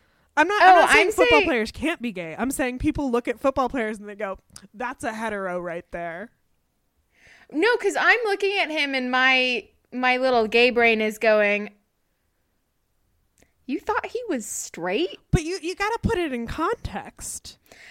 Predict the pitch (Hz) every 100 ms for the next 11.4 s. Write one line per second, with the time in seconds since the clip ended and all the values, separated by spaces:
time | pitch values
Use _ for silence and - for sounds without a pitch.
0 | - 247 320 349 330 330 339 359 427 -
1 | 480 320 294 - 311 339 339 302 247 240
2 | 254 240 226 220 _ 233 226 247 392 -
3 | 302 226 208 - 285 208 180 196 - -
4 | _ _ _ _ - 233 214 202 - -
5 | 302 311 285 339 539 330 277 - 339 -
6 | 285 285 226 220 226 185 175 233 - _
7 | _ _ _ _ _ - - - - -
8 | - - - - - - - _ _ _
9 | _ _ _ 233 285 320 - 427 539 523
10 | 302 349 508 508 339 440 - - - 339
11 | 381 370 320